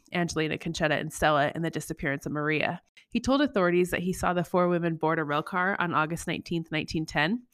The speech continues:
and he also told the police that the next day, so August twentieth,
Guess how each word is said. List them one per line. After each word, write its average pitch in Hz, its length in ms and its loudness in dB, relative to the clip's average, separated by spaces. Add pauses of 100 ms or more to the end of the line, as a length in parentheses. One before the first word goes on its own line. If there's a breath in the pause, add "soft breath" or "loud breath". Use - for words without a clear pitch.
(200 soft breath)
and 214 200 2
he 226 100 2
also 311 260 4
told 233 180 2
the 202 60 4
police 185 300 -2
that 180 100 -2
the 175 80 2
next 170 280 -2
day, 190 400 6
so - 180 0
August 156 380 0
twentieth, 196 540 2